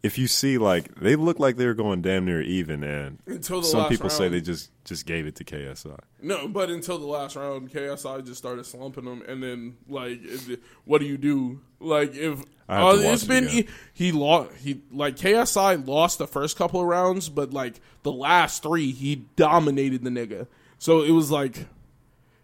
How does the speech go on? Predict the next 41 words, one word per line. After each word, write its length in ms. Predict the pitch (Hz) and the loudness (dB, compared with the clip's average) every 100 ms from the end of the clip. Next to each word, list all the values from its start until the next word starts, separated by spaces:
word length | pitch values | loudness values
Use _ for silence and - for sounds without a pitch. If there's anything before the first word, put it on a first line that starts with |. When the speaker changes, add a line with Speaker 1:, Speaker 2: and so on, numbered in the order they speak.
| _ - | _ 6
Speaker 2:
it 60 | |
was 160 | 170 156 | 6 6
Speaker 1:
You 60 | |
Speaker 2:
like 100 | 151 | 2
Speaker 1:
take 120 | 143 175 | 4 2
Speaker 2:
he 60 | |
Speaker 1:
the 60 | 165 | 2
first 100 | 131 | 4
Speaker 2:
lost 340 | 156 180 196 | 8 10 8
Speaker 1:
three 100 | - | 4
or 20 | |
the 60 | 196 | 4
Speaker 2:
first, 400 | 170 190 196 - | 6 6 4 0
Speaker 1:
last 40 | - | -4
three? 80 | |
Speaker 2:
second, 520 | 135 175 185 170 165 160 _ _ _ _ | 0 0 0 0 0 -4 _ _ _ _
he 120 | - 156 | -8 0
lost 360 | 160 160 - | 2 2 0
most 400 | 143 165 196 - | 2 6 6 4
of 100 | 180 | -2
the 80 | 147 | -4
third 380 | - 160 175 151 | 0 2 4 2
one, 300 | 135 123 120 _ _ | -4 -4 -6 _ _
but 180 | 156 151 | 4 6
then 140 | 175 151 | 4 4
he 180 | 180 | 0
flooded 600 | 156 - 151 202 214 185 | -2 -8 4 8 8 6
him 320 | 160 175 156 143 | 2 2 2 2
the 80 | 131 | 2
rest. 560 | 151 143 120 - - - _ - | 2 -2 -4 -8 -10 -20 _ 10
It 60 | |
was 200 | 196 190 | 10 10
just 240 | 147 185 - | 6 2 4
like, 300 | 175 - - _ _ - | 2 2 -6 _ _ -20
if 520 | 131 165 151 175 151 | -8 -6 4 4 8
you're 140 | 208 | 8
looking 320 | 175 190 190 175 | 8 6 4 2
at 100 | 165 | 2
the 80 | |
full 260 | 143 156 165 | -2 2 2
fight, 380 | 151 147 175 | 2 2 2